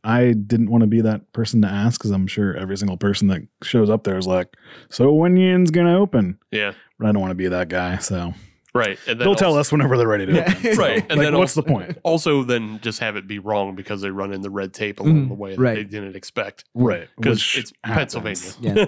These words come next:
Speaker 3: Yeah.
Speaker 2: <laughs>
Speaker 3: You've seen it once. You've seen, seen it a thousand times. How many times have we talked to breweries trying to open up? It'll be four to six weeks. Hopefully.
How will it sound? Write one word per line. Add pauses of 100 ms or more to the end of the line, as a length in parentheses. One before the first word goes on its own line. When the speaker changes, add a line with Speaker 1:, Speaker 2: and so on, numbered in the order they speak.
(140)
Speaker 3:
Yeah.
Speaker 2:
<laughs>
Speaker 3:
You've
seen
it
once.
You've
seen,
seen
it
a
thousand
times.
How
many
times
have
we
talked
to
breweries (120)
trying
to
open
up?
It'll
be
four
to
six
weeks. (920)
Hopefully.